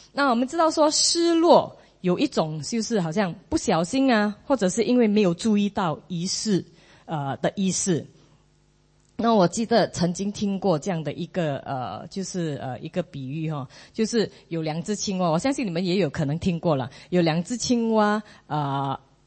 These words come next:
呃，被放在两锅不同的水里面哈，一个是非常滚烫的水，然后另外一锅呢，就是在慢火加热的一个凉水里面。然后我们就发现到，在这个滚烫的这一个水里面哦，当你放了那个青蛙下去哦，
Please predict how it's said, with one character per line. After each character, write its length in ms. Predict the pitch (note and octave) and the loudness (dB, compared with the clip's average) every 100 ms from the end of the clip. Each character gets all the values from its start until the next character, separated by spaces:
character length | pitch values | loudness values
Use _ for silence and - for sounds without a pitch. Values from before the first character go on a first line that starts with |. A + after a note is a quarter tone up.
| - | -8
呃， 160 | - D3+ | -4 0
被 220 | - B3+ | 2 2
放 280 | G#3+ B3+ A3+ | 2 0 0
在 200 | A3+ G#3 | 0 0
两 480 | - F#3+ F3 C#3 D3 | 0 0 0 0 -4
锅 300 | - A#3 G#3+ | 2 6 6
不 140 | G#3+ A#3 | 4 -2
同 280 | - D#3+ | -4 -4
的 120 | E3 D#3 | -4 -6
水 280 | - - | -6 -8
里 260 | C3+ A#2+ C3+ | -8 -6 -2
面 200 | D#3 E3 | 0 2
哈， 180 | D#3+ C3+ - - | 2 -2 -6 -8
一 80 | - | -2
个 160 | B3 A#3+ | 2 2
是 120 | A3+ | 0
非 380 | G#3 D4 C4 C4+ | -2 -2 0 -2
常 240 | F#3+ F3 | -4 -4
滚 220 | F#3 C#3+ | -4 -6
烫 200 | D3 G#3 | -2 -2
的 120 | E3+ D3 | -2 -4
水， 240 | - B2 | -4 -6
然 100 | - | -2
后 80 | F#3+ | 0
另 220 | A3 A3+ | 0 0
外 160 | A3 G#3 | 0 2
一 140 | G#3 | 0
锅 320 | G#3 A3 G3 | 0 2 2
呢， 160 | G3 F3+ | 2 0
就 120 | F3 | -2
是 140 | F#3+ F#3+ | -4 -2
在 160 | G#3 | -2
慢 280 | F#3 G3+ F3+ D#3+ | -2 -2 -4 -4
火 220 | D3+ C3 | -6 -8
加 260 | - E3+ | -4 -2
热 140 | E3+ E3+ | 0 -2
的 140 | C3+ | -2
一 80 | D3+ | -4
个 100 | E3+ | -4
凉 260 | D#3 B2 D#3+ | -6 -6 -8
水 180 | - | -6
里 180 | B2 A#2 | -6 -6
面。 160 | C3+ C3 - - | -4 -6 -8 -14
然 100 | - | 0
后 80 | B3+ | 2
我 40 | C#4 | 2
们 100 | C#4+ | 0
就 100 | D4 | 0
发 200 | - C4+ | 0 2
现 180 | C4+ | 2
到， 140 | B3+ G3 - - | 2 0 -2 2
在 140 | D4+ | 4
这 120 | E4 | 4
个 120 | D4+ D4 | 2 2
滚 300 | A3+ E3+ F3 | 4 2 2
烫 280 | - C#4+ | -2 0
的 120 | A3+ G3 | 0 2
这 120 | A#3 | 2
一 80 | A#3 | 4
个 120 | A3+ | 2
水 220 | - E3 | 2 -2
里 140 | C#3+ | -2
面 160 | D3 F#3 | 0 2
哦， 80 | F3 | 2
当 160 | A3 | 2
你 120 | A#3 F3 | 0 0
放 320 | - C4+ A#3 | 0 0 0
了 80 | F#3+ | 0
那 80 | |
个 100 | A3 | -2
青 220 | A3 A3+ G#3 | -4 -4 0
蛙 120 | G3 | 0
下 200 | G3 F#3 | 2 2
去 180 | - | 2
哦， 60 | D#3 | -2